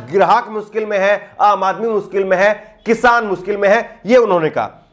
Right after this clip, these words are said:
इसके बाद में उन्होंने कहा कि आने वाले दिनों में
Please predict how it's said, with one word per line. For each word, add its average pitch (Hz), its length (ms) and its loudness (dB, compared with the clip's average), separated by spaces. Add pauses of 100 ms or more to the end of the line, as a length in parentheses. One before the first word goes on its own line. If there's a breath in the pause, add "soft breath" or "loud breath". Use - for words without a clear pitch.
इसके 185 200 -2
बाद 233 160 2
में 240 80 -6
उन्होंने 240 200 0
कहा 247 100 -4
कि 233 100 -6
आने 233 460 2
वाले 226 300 -2
दिनों 196 300 -4
में 240 480 0